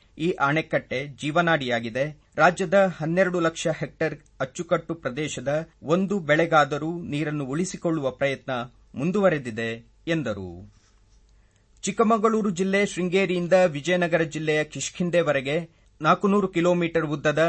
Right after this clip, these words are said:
ನಿರ್ಮಲ ತುಂಗಭದ್ರಾ ಅಭಿಯಾನ ಬರುವ ನವೆಂಬರ್ ತಿಂಗಳಲ್ಲಿ ನಡೆಯಲಿದೆ ಎಂದು ಸ್ವಾಭಿಮಾನ ಆಂದೋಲನ ಸಮಿತಿ ರಾಷ್ಟ್ರೀಯ ಅಧ್ಯಕ್ಷ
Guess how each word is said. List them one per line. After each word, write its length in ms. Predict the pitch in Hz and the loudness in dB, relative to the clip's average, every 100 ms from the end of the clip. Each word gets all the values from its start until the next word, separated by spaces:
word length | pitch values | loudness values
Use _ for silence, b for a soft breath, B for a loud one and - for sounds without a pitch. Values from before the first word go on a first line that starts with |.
| 160 - | 0 -6
ನಿರ್ಮಲ 480 | 147 160 170 185 180 | -6 -4 0 2 2
ತುಂಗಭದ್ರಾ 760 | 170 156 156 170 165 143 165 | 0 -2 -2 0 -2 -2 0
ಅಭಿಯಾನ 500 | 160 - 120 147 151 143 170 - b b | 0 0 -6 -4 -2 -2 -6 -10 b b
ಬರುವ 240 | 151 185 | 2 4
ನವೆಂಬರ್ 460 | 180 156 170 175 170 | 4 4 2 2 0
ತಿಂಗಳಲ್ಲಿ 500 | - 156 147 143 139 | 0 -2 0 0 -4
ನಡೆಯಲಿದೆ 580 | 123 123 165 151 135 127 | -4 0 0 0 -2 -2
ಎಂದು 240 | 127 143 156 - b b | -2 -6 -8 -12 b b
ಸ್ವಾಭಿಮಾನ 640 | - 147 165 170 185 180 | 0 4 4 4 2 2
ಆಂದೋಲನ 600 | 180 - 143 156 165 165 | 2 0 0 0 0 0
ಸಮಿತಿ 460 | 160 - 147 147 147 | -2 -6 -6 -6 -2
ರಾಷ್ಟ್ರೀಯ 420 | 131 120 - 165 139 | 0 0 -2 0 0
ಅಧ್ಯಕ್ಷ 380 | 120 131 - | -2 -8 -6